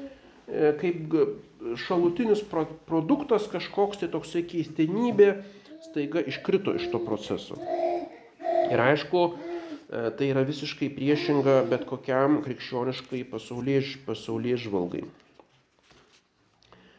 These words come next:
Tada kitas atsiranda evoliucijos kritikas, tai yra Vienos arkivyskupas kardinolas Christoph Schönborn, kuris yra radikalus modernistas visais atžvilgiais,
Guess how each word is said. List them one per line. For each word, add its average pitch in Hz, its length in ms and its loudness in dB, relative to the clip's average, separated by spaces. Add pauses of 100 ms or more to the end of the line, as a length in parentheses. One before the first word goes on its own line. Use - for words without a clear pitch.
(140)
Tada 156 240 2
kitas 233 320 0
atsiranda 175 920 2
evoliucijos 151 600 -2
kritikas, 220 640 -2
tai 135 220 2
yra 165 180 4
Vienos 165 560 2
arkivyskupas 147 800 -8
kardinolas 147 800 4
Christoph 156 400 0
Schönborn, 156 760 4
kuris 135 360 -10
yra 135 240 -2
radikalus 131 560 -4
modernistas 131 720 -2
visais 151 400 -4
atžvilgiais, 190 720 0